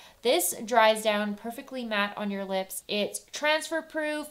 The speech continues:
it's pretty long wearing, it doesn't fade ugly, it doesn't crumble or crack on my lips. The shade is just, like, the perfect snow white red. I actually think I might wear this one for Christmas Eve. Now, I, I don't know,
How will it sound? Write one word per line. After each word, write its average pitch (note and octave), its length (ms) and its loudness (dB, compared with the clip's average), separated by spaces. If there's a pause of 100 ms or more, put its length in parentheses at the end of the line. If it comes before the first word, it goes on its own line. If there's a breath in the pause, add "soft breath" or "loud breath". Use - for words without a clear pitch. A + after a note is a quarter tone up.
(120)
it's G#3+ 180 -2
pretty F#4+ 380 0
long C#4+ 260 6
wearing, A3 320 2
it G3 60 0
doesn't G#3+ 360 -4
fade G3 380 -2
ugly, C4 480 0 (320 loud breath)
it F#3+ 60 -8
doesn't G#3+ 260 -6
crumble A3 460 -2
or G3 100 0
crack G#3 440 -2
on A#3 140 -6
my A3+ 120 -2
lips. A#3+ 340 -2
The A#3 140 -4
shade B3 400 0
is C4+ 140 -6
just, B3 160 -8
like, B3+ 180 -6
the B3+ 280 -10
perfect - 500 -6
snow G#3+ 460 -4
white G3+ 480 -2
red. F#3+ 400 0
I C#4 160 10
actually A4+ 180 2
think G#4+ 180 0
I F#4 60 4
might D#4+ 180 6
wear B3+ 240 0
this A3+ 240 2
one F3+ 260 -4
for F#3+ 120 -10
Christmas F3+ 380 -12
Eve. F3+ 200 -8
Now, G#3 200 0
I, - 320 4
I C4 40 2
don't B3 120 2
know, F3 160 0